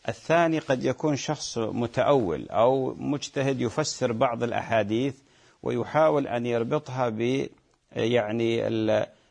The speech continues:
التقانات الموجودة أو ببعض ال-، ال-، الوسائل الموجودة. يعني مثلًا لما يأتون إلى أحاديث الدجال،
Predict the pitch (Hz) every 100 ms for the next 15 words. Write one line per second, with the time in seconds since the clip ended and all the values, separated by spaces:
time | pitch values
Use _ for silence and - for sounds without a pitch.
0 | _ 113 - 131 - 127 131 120 113 107
1 | 110 107 110 110 107 107 95 117 110 113
2 | 123 110 113 107 107 104 - _ _ _
3 | - 117 110 110 101 110 113 131 123 110
4 | 110 110 107 107 107 104 113 147 165 170
5 | 120 117 113 113 123 127 123 139 135 113
6 | 113 113 120 123 _ _ _ - - 120
7 | 123 131 107 104 110 95 101 104